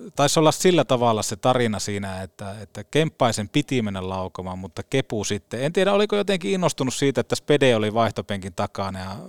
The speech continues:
saiko hänkin jotain valmentajaenergiaa siitä, koska hän passitti sitten Alasiurua ampumaan.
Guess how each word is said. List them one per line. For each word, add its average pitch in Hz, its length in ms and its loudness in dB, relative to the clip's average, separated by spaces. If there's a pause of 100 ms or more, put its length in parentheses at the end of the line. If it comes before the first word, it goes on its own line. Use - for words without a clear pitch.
saiko 156 380 0
hänkin 156 300 0
jotain 117 320 2
valmentajaenergiaa 101 1120 0
siitä, 104 240 -8
koska - 240 -8
hän 151 260 0
passitti - 440 -6
sitten 98 280 -12
Alasiurua 90 640 -10
ampumaan. 82 400 -18